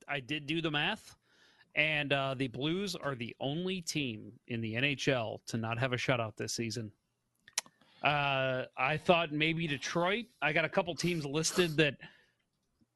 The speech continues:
<clears throat> original math showed me Ottawa, New Jersey, Arizona, L A, Vegas,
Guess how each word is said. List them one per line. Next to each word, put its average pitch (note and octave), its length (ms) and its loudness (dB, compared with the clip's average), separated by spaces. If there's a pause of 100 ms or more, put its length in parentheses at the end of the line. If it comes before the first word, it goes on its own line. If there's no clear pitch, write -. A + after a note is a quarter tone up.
(160)
<clears throat> C#3 420 -2
original F#3 520 4
math F#3+ 320 2
showed F3+ 340 2
me F3 160 2
Ottawa, F3 460 2
New D#3 180 -2
Jersey, D#3 480 -2 (260)
Arizona, D3+ 680 -2
L D3+ 300 0
A, D3 340 0
Vegas, C#3 800 -4